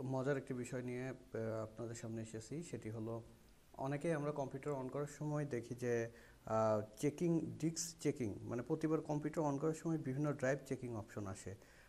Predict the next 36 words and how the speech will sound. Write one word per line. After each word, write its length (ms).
যেমন 300
আপনার 520
চেকিং 480
ড্রাইভ 320
ই 360
ওয়ান, 300
টু, 340
থ্রি, 220
ফোর, 360
এভাবে 300
পার্সেন্টেজ 600
হান্ড্রেড 360
হয়। 160
তো 120
আবার, 340
আহ, 600
ইয়া 260
থাকে 440
যে 180
press 240
any 300
key 180
to 100
cancel, 380
এই 140
অপশনটিও 440
আমাদের 260
থাকে। 240
তো 60
এটি 320
কিভাবে 440
খুব 180
সহজেই 500
এটি 280
থেকে 220
আমরা 400